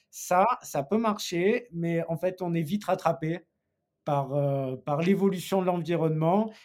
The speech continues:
et par le besoin véritablement de, de dépasser, en fait, euh, ce qui est beau et ce qui fait plaisir, euh, par, euh, la notion de transparence.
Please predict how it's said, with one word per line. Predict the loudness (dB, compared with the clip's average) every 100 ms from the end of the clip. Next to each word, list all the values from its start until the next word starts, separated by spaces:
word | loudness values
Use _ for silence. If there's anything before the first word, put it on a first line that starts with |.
| _
et | -8
par | 0 2
le | 2 0
besoin | 2 0 4 4 4
véritablement | 2 0 0 -2 0 0 2 2 4
de, | 2 0 -2
de | -2 -4
dépasser, | 0 0 2 2 2 0 2 4
en | 2
fait, | 2 0 0
euh, | -4 -4
ce | -8
qui | 0 2
est |
beau | 4 6 6
et |
ce | 4
qui | -4
fait | -6 -6
plaisir, | -2 -2 0 0 0 -4 _ -20 _ -8
euh, | -4 -4
par, | -2 0 2 2
euh, | 0 0
la | 0 0
notion | 0 -2 -2
de | -2
transparence. | 0 -4 2 2 2 -2 -8 -20